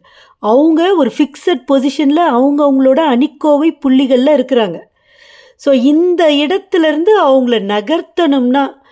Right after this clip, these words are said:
அதிகமான புறவிசை தேவைப்படும். அதனால தான் அவங்க கடினமாகவும் உடையும் தன்மை உடையதாகவும்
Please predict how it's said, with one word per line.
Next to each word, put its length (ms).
அதிகமான 1000
புறவிசை 580
தேவைப்படும். 580
அதனால 560
தான் 220
அவங்க 240
கடினமாகவும் 840
உடையும் 420
தன்மை 360
உடையதாகவும் 760